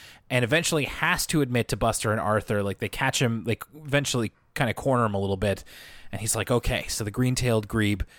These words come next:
exists and might be here, but you can't tell anybody."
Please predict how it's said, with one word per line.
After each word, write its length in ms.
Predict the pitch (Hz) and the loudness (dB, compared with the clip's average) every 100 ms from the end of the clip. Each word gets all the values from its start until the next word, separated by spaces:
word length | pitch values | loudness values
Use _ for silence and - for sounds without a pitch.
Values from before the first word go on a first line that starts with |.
| - - | -18 -10
exists 500 | 101 - 135 - - | -6 0 2 2 0
and 160 | 113 | 0
might 160 | 110 104 | 0 0
be 100 | 117 | -2
here, 240 | - 113 | 0 0
but 160 | 95 - | 0 -4
you 60 | 107 | -6
can't 460 | - - 127 123 - | -4 -2 -2 -4 -4
tell 340 | - 113 104 - | -2 2 0 0
anybody." 580 | 110 107 92 92 95 | 0 0 0 0 -2